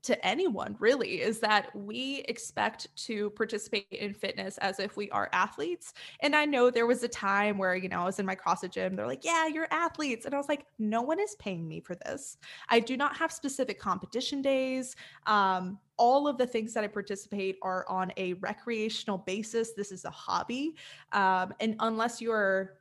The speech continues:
let's say in the scope of CrossFit, you're particularly training for with a coach, one-on-one, group classes are not the way to train into, you know, competitive phases. Like, you have one-on-one coach time, um, then great. Like,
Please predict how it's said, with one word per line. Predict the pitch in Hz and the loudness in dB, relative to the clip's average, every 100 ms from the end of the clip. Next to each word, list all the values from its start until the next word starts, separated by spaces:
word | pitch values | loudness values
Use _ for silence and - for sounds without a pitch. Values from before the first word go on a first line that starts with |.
| _ | _
let's | 208 202 | -4 0
say | 220 | 2
in | 208 | 2
the | 196 | 0
scope | - 208 202 | -2 -2 -2
of | 190 - | -4 -2
CrossFit, | 202 202 190 | 0 0 -4
you're | 202 190 - _ - | -4 -4 -8 _ -2
particularly | 233 240 294 285 262 226 | -2 0 -4 -2 -2 -4
training | - 214 214 214 208 | -4 -2 0 -2 -2
for | 190 180 | -4 -4
with | 175 185 247 | -4 -2 -2
a | 294 | -2
coach, | 277 - 220 202 - | -6 -4 -2 -2 -4
one-on-one, | 190 226 269 262 233 202 | -4 -2 -2 0 -2 -2
group | 208 214 | -4 -6
classes | - 240 240 220 | 0 0 0 -4
are | 208 | -4
not | 196 214 214 214 - | -2 2 2 0 -2
the | 214 | 0
way | 196 208 208 | 2 2 0
to | 202 | -4
train | - 208 190 190 170 | -2 0 2 0 0
into, | 202 196 - 190 175 185 185 - - - _ | 0 0 0 0 0 -2 -4 -10 -20 -20 _
you | 220 208 | 0 2
know, | 180 175 - - | 2 0 -6 -2
competitive | 240 214 233 226 202 202 | 0 2 2 2 0 0
phases. | 269 247 214 190 190 | 0 0 0 -2 -2
Like, | 185 190 | -4 -4
you | |
have | 196 196 196 | -6 -4 -2
one-on-one | 202 202 190 190 | -2 -2 -4 -6
coach | - 247 247 - | -2 -4 -4 -4
time, | 196 185 185 185 - - - - | -2 0 -2 -4 -10 -20 -18 -4
um, | 196 185 180 190 - | 0 0 -2 -8 -4
then | 277 | -2
great. | 269 349 226 - | 2 2 2 0
Like, | 180 - | -2 -4